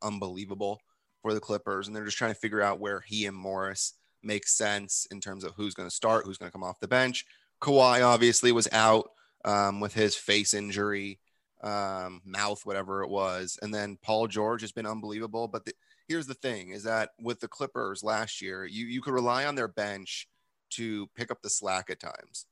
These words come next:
whether it was Trez or Lou. Lou's been really bad this year. I mean, he just has not been reliable offensively. And so because of that, when you have guys like P G and Kawhi that are off the floor, and this is the first time that really they have been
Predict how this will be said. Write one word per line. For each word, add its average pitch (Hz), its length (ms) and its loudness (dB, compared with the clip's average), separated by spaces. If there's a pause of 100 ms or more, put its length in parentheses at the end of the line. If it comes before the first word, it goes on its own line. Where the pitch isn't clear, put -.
(220)
whether 107 280 -4
it 90 60 -6
was 98 140 -6
Trez 110 560 4
or 92 120 -2
Lou. 110 500 0 (280)
Lou's 147 280 0
been 123 200 -2
really 104 240 -4
bad 90 320 -6
this - 240 -8
year. - 220 -10 (100)
I 98 60 -10
mean, 98 180 -10
he 104 120 -8
just 101 160 -6
has 98 140 -4
not 98 360 -4
been 98 160 -4
reliable 90 760 -4 (320)
offensively. 101 880 -2
And 98 140 -12
so 104 180 -4
because 156 460 -2
of 123 80 -2
that, 95 320 -2 (380)
when 110 220 -4
you 117 100 -4
have 117 360 0
guys 104 340 0
like 101 200 -10
P 107 180 -12
G 101 200 -12
and 95 120 -14
Kawhi 98 420 -6
that 101 100 -8
are 95 120 -6
off 87 160 -8
the 85 80 -8
floor, 117 500 4 (300)
and 107 120 2
this 113 140 -2
is 117 60 -4
the 107 80 0
first 113 320 0
time 110 240 -6
that 95 120 -10
really 98 220 -10
they 95 160 -8
have 95 160 -12
been 95 120 -14